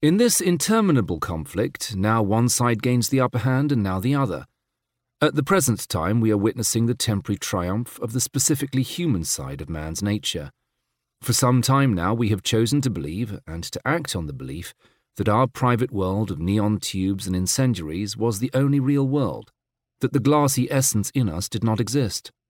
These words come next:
Angry apes, we have imagined ourselves, because of our simian cleverness, to be angels, to be indeed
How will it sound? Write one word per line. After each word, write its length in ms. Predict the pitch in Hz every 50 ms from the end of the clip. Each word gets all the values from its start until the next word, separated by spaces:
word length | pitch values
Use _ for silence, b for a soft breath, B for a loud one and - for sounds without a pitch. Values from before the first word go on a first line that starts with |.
| _ _ _ _ _ _ _ _ _ _ _ _ _ _ _ _ _ _ _ _ _ _ - -
Angry 420 | 160 190 214 214 180 180 160 -
apes, 420 | 127 139 - - - - - - -
we 140 | 131 135
have 100 | 131 143
imagined 440 | 143 139 147 160 185 - 151 123 101
ourselves, 600 | 95 82 85 - - 87 92 120 135 143 139 123
because 480 | 120 - 147 139 - 147 160 160 135 139
of 120 | 117 117
our 100 | 120 113
simian 540 | 113 - - - 165 135 110 98 85 87 -
cleverness, 580 | - 123 113 87 73 67 80 104 - - - -
to 100 | - 123
be 140 | 147 156
angels, 560 | - 165 175 175 156 - - - - - - - _ _ _ _ _ _ -
to 60 | 143
be 220 | 139 214 226 196
indeed 460 | 170 151 143 110 113 104 110 117 110